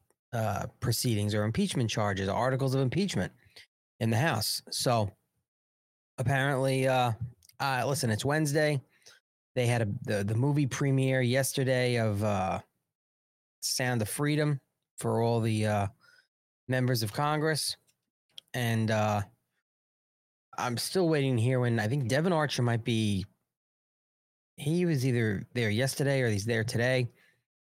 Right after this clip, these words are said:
But again, they're breaking. They are breaking for the entire month of August. And I think it's all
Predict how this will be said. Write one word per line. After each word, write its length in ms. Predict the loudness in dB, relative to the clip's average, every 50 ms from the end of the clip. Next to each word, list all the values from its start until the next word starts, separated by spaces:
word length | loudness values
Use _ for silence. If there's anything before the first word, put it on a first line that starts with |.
| _ _ _ _ _
But 100 | -2 -2
again, 440 | 0 0 2 2 2 0 0 -2 -4 _ _ _ _ _ _ _ _ _ _ _ _ _ _ _ _ _
they're 180 | -4 -2 -2 0
breaking. 600 | 0 2 2 2 2 0 0 0 -2 -2 -2 -4 -8 _ _ _ _ _ _ _ _ _ _ _ _
They 140 | -2 -2 0
are 100 | 0 0
breaking 560 | -2 -2 0 0 0 0 0 0 -2 -2 -2
for 180 | -2 -2 -2 0
the 120 | 0 0
entire 420 | 0 -2 -2 -2 0 0 0 0 0
month 260 | 0 0 0 0 -2
of 120 | 0 0
August. 540 | 0 0 0 0 -2 -2 -4 -6 -10 -12 -18 -18 _ -20 -20 -20 _ _ _ _ _ _ _ _ -6
And 460 | -4 -2 -2 0 0 0 0 0 0
I 160 | 0 0 0
think 160 | 2 2 0
it's 120 | 0 0 2
all 460 | 2 2 2 2 2 2 0 -2